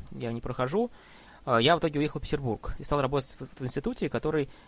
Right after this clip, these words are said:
также является подрядчиком "Энергии". Соответственно, делаются различные приборы, системы для кораблей, для станции по космонавтике. То есть, как бы, половина направления — это робототехника, вторая половина — это вот всякие раз-, различные космические приборы. Ну, соответственно, так как я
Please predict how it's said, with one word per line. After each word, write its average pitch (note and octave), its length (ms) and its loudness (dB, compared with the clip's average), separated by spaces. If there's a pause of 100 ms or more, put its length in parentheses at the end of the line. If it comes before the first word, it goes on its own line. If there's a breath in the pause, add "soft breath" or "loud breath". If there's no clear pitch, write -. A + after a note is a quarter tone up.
(120 soft breath)
также D3 220 4
является C#3 260 -2
подрядчиком C3 520 -2
"Энергии". D3+ 540 0
Соответственно, B2 560 -2
делаются B2+ 400 0
различные A#2+ 300 -4
приборы, C#3+ 400 4
системы C#3+ 500 -2
для A#2 140 -2
кораблей, B2 420 0
для B2 160 0
станции C#3+ 540 2 (480 soft breath)
по F#3 100 0
космонавтике. - 560 -4
То - 60 -8
есть, - 260 -6
как A#2 160 -8
бы, B2 120 -4
половина D3 340 8
направления — C3+ 340 4
это - 160 -6
робототехника, C#3+ 560 0
вторая D#3 240 -2
половина — C3 640 -2
это A2+ 540 -4
вот A#2+ 180 -8
всякие - 360 -2
раз-, A#2+ 160 -4 (100)
различные B2+ 340 -2
космические - 380 -4
приборы. A#2+ 480 2 (240)
Ну, D3+ 80 4
соответственно, F#3 360 8
так F3 120 8
как D#3 100 2
я E3 300 10